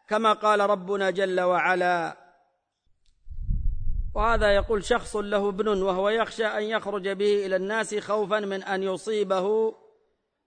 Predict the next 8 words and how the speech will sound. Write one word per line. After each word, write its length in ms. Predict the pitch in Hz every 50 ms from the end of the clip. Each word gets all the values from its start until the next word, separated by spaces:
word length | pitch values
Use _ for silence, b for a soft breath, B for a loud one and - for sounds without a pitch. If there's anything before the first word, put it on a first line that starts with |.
| _ _ -
أن 160 | 208 208 -
تصيبه 540 | - 208 175 - 254 240 226 220 208 196 196
العين، 320 | 190 175 180 208 208 175 - - - - - _ _ _ - -
فهل 260 | 175 185 202 196 165
خوفه 560 | 202 233 247 208 180 202 190 196 202 202 196
هذا 180 | 190 190 185 180
يعتبر 640 | 175 160 156 151 - 214 - 185 190 185 180 175
شركا؟" 500 | - - 226 208 190 - 196 208 269